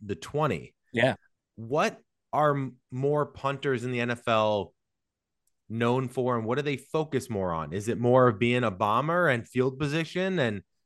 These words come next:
Speaker 1: and getting the most out of your punts, or is it being more precision and pinning opponents inside the ten or the five?
Speaker 2: It's a great question. Um, I think probably the most interesting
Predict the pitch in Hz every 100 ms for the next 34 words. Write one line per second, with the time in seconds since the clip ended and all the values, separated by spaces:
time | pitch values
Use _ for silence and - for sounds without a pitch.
0 | _ - 113 120 127 120 117 131 131 135
1 | 131 123 131 170 185 139 123 123 104 131
2 | 135 131 127 127 127 123 117 - _ _
3 | - 131 - 156 117 90 78 - _ _
4 | 113 117 101 - - 143 139 127 120 113
5 | 101 117 117 107 101 - 117 107 - 110
6 | 104 98 95 - 110 104 98 85 - 101
7 | 80 - - _ _ _ _ _ _ -
8 | 151 131 107 117 123 113 104 104 - 117
9 | 110 113 135 147 196 135 139 143 135 123
10 | 117 123 113 123 131 139 131 127 - 123
11 | 113 104